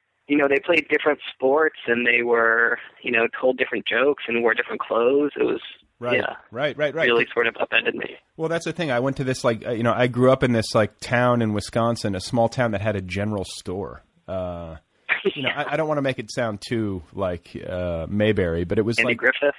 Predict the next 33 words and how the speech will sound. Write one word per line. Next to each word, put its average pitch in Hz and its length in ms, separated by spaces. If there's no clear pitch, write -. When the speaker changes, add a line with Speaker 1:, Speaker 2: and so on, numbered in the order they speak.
Speaker 1:
Yeah. 131 160
Speaker 2:
Yeah, 113 180
but 151 100
it 165 40
was 160 180
sorta 175 260
like 135 280
that. 82 240
And 104 100
it 113 40
was, 110 180
like, 110 160
this 113 180
really, 131 360
you 110 180
know, 107 200
kind 120 200
of 107 160
a 95 240
I 135 100
don't 175 140
know, 73 180
perfect 135 440
little 113 200
small 113 320
town 117 400
thing. 110 460
And, 101 320
uh, 95 420
it 127 100
was 120 160
a 120 80
Germanic, 120 1000